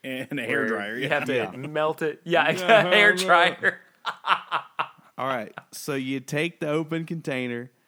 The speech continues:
Speaker 3: and you pour vodka in it. I don't care what vodka. My, my mom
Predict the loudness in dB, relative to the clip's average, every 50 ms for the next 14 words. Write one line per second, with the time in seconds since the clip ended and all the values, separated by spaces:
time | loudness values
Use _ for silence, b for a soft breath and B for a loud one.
0 | _ _ _ _ _ _ -6 -4 -4 -4 -4 -6 -6 -6 -6 -4 -4 -2 -2 -2
1 | 0 0 -2 -2 -4 -4 -4 -4 -4 -6 -8 -6 -6 -6 -6 -6 -8 -10 -8 -6
2 | -4 -2 -2 -4 -6 -6 -10 -10 -8 -8 -8 -8 -8 -8 -6 -4 -4 -2 -2 -4
3 | -6 -6 -8 -6 -4 -4 -2 -2 0 0 0 -2 -2 -4 -8